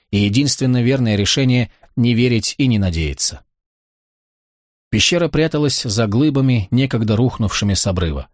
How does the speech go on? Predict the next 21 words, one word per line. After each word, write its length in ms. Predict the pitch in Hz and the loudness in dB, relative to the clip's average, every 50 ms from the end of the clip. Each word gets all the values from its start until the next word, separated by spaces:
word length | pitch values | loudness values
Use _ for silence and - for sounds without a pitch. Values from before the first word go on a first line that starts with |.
| _ _ _ _ _ _ _ _ _ _ _ _ _ _ _ | _ _ _ _ _ _ _ _ _ _ _ _ _ _ _
Четыре 420 | - - 123 107 - 147 156 151 139 | -4 -2 0 0 0 0 2 0 0
дня 200 | 139 147 147 143 | 0 0 0 2
назад 460 | 139 135 123 104 131 143 139 135 - - | 2 0 0 2 2 0 0 -2 -4 -2
они 220 | 110 107 104 104 | 0 0 0 0
произвели 600 | - 107 110 110 98 98 110 110 120 131 127 - - _ _ | 0 0 0 0 0 0 0 2 2 2 0 0 -4 _ _
рекогносцировку 1040 | - 107 120 117 - 120 107 123 131 127 - - - 123 117 131 120 - - - 127 | -2 0 0 0 0 -2 0 0 0 0 -2 -2 -2 0 0 0 -2 -2 -4 -4 -4
с 80 | - | -4
суши. 460 | - - - 98 78 - - - - - _ _ _ _ _ | -2 -2 -2 -2 -2 -4 -6 -8 -10 -16 _ _ _ _ _
С 120 | - 95 87 | -4 -2 0
десятиметровой 760 | 90 113 107 - - 123 113 113 107 - 123 135 123 120 113 | 0 0 0 0 0 0 0 0 0 0 0 0 0 0 0
высоты, 520 | 110 117 - - 107 98 - 131 135 123 | 0 0 0 -2 -4 -2 -2 0 0 0
высунувшись 760 | 90 104 117 - - 113 113 113 - - - 117 104 - - | 0 0 0 0 0 0 0 0 -2 -2 -2 -2 -2 -2 -4
в 80 | - 95 | -2 -2
расселину, 680 | 98 98 - - - - 131 127 123 120 123 113 - - _ _ _ _ - | -2 0 0 -2 -2 -2 0 0 2 0 0 0 -2 -6 _ _ _ _ -4
Тереса 360 | 113 107 120 135 - - 143 | -2 0 0 0 0 0 0
внимательно 580 | 123 131 127 120 123 135 131 - 127 123 131 | 2 2 2 2 2 2 0 0 0 0 0
осмотрела 640 | - - 123 - - - 110 95 - 107 120 127 123 131 | 0 -2 -2 -2 0 -2 -2 -2 -2 0 0 2 2 0
и 180 | - - 131 | 2 0 0
зарисовала 600 | 113 120 123 127 120 - 127 117 113 123 127 123 | 0 2 0 0 0 0 0 0 0 2 0 0
каждый 320 | - 139 123 107 117 127 120 | 0 -2 -2 -2 -2 -4 -4
камень, 420 | - - 156 123 101 90 82 | -2 -2 0 2 0 0 -2